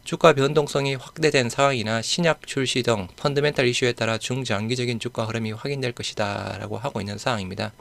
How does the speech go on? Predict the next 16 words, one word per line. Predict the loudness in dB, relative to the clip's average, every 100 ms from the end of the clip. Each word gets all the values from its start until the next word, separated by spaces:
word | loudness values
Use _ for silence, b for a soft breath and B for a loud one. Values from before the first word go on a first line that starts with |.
| B B B B B B B 2
여하튼 | 4 2
일 | 4 4
분기 | 6 4
실적이 | 2 0 0
발표된 | 0 0 2 2 2
이후 | -2 -2 -2
레포트를 | 0 2 0 0
내겠다. | 2 2 0 -4 -4 -6
하나증권 | -2 0 0 -2 -2
이야기를 | 0 -2 -2
했고, | -2 -2
그죠? | -4 -6 -8 B B B B -2
근데 | 2
아무튼 | 2 4 6 6 2 B B B B B B B
내-, | 2 4 4 2
이게 | 0 4 4